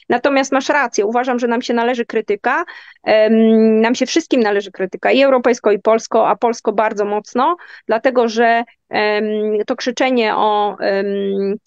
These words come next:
razem, wspólnie, y, do wielu nie dociera, że jest niemożliwe, dlatego że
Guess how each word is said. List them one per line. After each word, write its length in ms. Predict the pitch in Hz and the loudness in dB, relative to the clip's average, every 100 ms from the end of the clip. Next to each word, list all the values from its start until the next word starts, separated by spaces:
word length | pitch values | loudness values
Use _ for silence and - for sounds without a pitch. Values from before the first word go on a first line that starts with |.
| _ _ | _ _
razem, 560 | - 196 220 240 247 233 | -4 -2 0 0 -2 -4
wspólnie, 640 | - - 233 240 285 370 381 _ _ - | -4 -4 -2 -2 -2 -4 -6 _ _ -6
y, 160 | 220 214 | -4 -2
do 100 | 240 | -2
wielu 180 | 277 | -2
nie 140 | 254 233 | -2 -2
dociera, 360 | 233 247 233 | -2 -2 -2
że 80 | 233 | -2
jest 120 | 214 | -4
niemożliwe, 500 | 226 220 220 214 196 | -4 -4 -4 -6 -6
dlatego 340 | - 220 220 220 | -6 -6 -2 -2
że 300 | 220 208 | 0 0